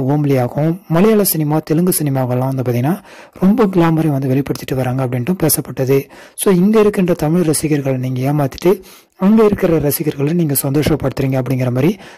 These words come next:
தமிழ் ரசிகர்கள் வந்து கருத்து தெரிவிச்சிருந்தாங்க. இதனால கீர்த்தி சுரேஷ் அவர்கள் தமிழ்ல இருந்து நிறைய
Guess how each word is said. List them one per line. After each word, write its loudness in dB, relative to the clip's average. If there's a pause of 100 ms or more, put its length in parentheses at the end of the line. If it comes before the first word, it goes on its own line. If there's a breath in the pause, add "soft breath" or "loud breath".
தமிழ் 4
ரசிகர்கள் 0
வந்து -2
கருத்து -2
தெரிவிச்சிருந்தாங்க. -2 (480 loud breath)
இதனால 2 (120)
கீர்த்தி 0
சுரேஷ் 0
அவர்கள் -2
தமிழ்ல 2
இருந்து 0
நிறைய 2